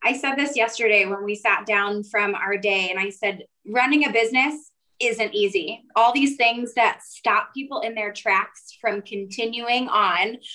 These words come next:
are the MailChimp type stuff, are the technical stuff in the background. Like,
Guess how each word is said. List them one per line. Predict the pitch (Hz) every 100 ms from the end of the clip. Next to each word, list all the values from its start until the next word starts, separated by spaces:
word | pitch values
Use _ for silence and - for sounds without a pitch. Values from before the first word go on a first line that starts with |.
| - -
are | 466 539
the |
MailChimp | 285 226 - - - - -
type | 220 -
stuff, | - 208 196 -
are | 311 339
the | 320 -
technical | 247 254 240 226
stuff | - 233 220
in | 220
the | 202
background. | 214 208 - 196 202
Like, | 202 202